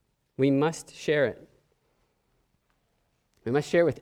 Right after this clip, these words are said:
everyone that we come into contact with, and in doing so, we should be giving the glory to him. First Peter one, three through four says that in his great mercy, he has given us a new birth into a living hope through the rec-,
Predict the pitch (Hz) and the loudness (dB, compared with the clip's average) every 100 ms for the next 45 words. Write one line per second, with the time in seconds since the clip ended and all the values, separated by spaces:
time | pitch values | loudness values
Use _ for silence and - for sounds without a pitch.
0 | - 160 214 220 196 165 - 156 151 135 | 0 4 6 6 6 0 -2 -2 0 -2
1 | 143 127 139 120 139 135 143 131 117 151 | -4 -2 -2 -4 -4 -2 -2 -2 -2 -2
2 | 202 202 160 147 139 156 175 160 139 147 | -2 -2 -2 0 -2 -4 -6 -6 -4 -4
3 | 156 139 135 123 127 135 165 165 156 - | -4 -4 -8 -8 -4 -2 0 -2 -4 -10
4 | _ - 160 - 180 160 85 _ _ _ | _ -6 -6 -4 -6 -6 -8 _ _ _
5 | _ _ _ _ _ _ _ - 165 175 | _ _ _ _ _ _ _ -4 -2 -2
6 | - 185 180 151 160 156 - 156 156 143 | -2 0 2 0 0 -2 -2 -4 -6 -6
7 | 147 147 - 127 123 - - _ - 131 | -4 -4 -2 -2 -2 -6 -20 _ -6 -4
8 | 120 - _ - 147 190 175 185 151 143 | -4 -10 _ -4 0 0 -2 -4 -4 -2
9 | 147 156 - 135 139 - 127 117 _ _ | 0 -2 -4 -4 -4 -4 -8 -8 _ _
10 | - - 190 202 185 156 147 143 143 139 | -16 -6 -4 0 -2 -2 -2 -2 -2 -4
11 | 127 127 151 147 135 127 135 120 131 117 | -4 -2 -2 -2 -2 -2 -8 -6 -6 -4
12 | 127 147 135 127 120 - - _ _ 151 | -4 -4 -4 -2 -4 -6 -20 _ _ -2
13 | 156 160 143 127 - | -2 0 -2 -2 -6